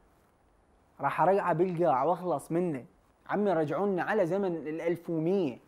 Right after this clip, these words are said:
شلون تليفون حلو. ترقعه بالحائط يرجع لك كل شي ما بي.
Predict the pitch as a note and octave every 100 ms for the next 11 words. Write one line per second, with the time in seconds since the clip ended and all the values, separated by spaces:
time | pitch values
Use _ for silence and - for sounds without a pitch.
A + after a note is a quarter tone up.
0 | _ _ _ _ - - F#3 G3+ F3+ E3+
1 | D#3 - G3 F3 - F#3+ E3+ - - _
2 | _ _ - D3 F3+ F3+ E3 E3+ D#3+ G#3
3 | - F3+ D#3 C#3+ - - D3 C#3+ C3 D3+
4 | B2 C#3 - E3+ - D3 C3 A2+ A2+